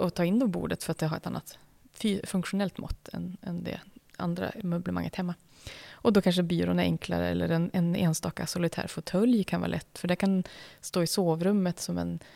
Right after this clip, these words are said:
eh, en fåtölj som du ställ-, lägger av dig i dina sängkl-, eller kläder på när du ska gå och lägga dig till exempel.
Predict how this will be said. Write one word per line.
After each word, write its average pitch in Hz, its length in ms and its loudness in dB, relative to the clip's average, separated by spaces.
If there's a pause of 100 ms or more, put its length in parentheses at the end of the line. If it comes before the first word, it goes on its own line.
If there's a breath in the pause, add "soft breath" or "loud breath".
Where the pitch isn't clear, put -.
(400 loud breath)
eh, - 160 -8 (340)
en 170 200 -2
fåtölj 175 360 2
som 175 180 0
du 175 100 -4
ställ-, 180 360 0
lägger 180 220 4
av 170 120 4
dig 175 180 2
i 170 40 -2
dina 175 220 0
sängkl-, 185 480 0
eller 180 300 2
kläder 233 360 4
på 170 120 2
när 165 60 2
du 170 60 2
ska 175 120 -4
gå 185 60 2
och 185 40 6
lägga 208 280 6
dig 185 320 4
till - 80 -4
exempel. - 440 -4